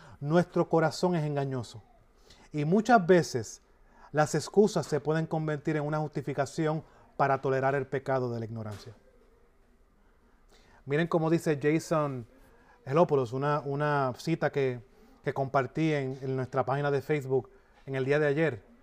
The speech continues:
En un sentido muy real, no, no estamos creciendo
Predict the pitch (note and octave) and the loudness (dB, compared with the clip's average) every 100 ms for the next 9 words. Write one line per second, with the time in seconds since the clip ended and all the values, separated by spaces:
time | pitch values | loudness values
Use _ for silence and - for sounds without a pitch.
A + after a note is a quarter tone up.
0 | _ _ - - - _ _ _ _ _ | _ _ -20 -20 -20 _ _ _ _ _
1 | _ - F3+ F#3+ B3+ C4 A3 F#3+ A#3+ A#3+ | _ -8 0 2 4 4 4 4 6 6
2 | G3+ G#3 A#3 A3 F3 D3 C#3+ C#3+ - - | 8 6 6 6 6 6 4 -2 -10 -20
3 | - - C#3+ D3 D3+ E3+ F3 F3+ F#3+ F3+ | -20 -20 -8 -4 0 2 2 4 2 -2
4 | - - D#3+ G3 B3+ - A#3 B3+ G#3 E3 | -8 -4 2 4 4 2 4 6 4 2
5 | - - D3 - G3 G#3 E3 D3 D3 | 0 -2 -2 2 4 6 4 2 2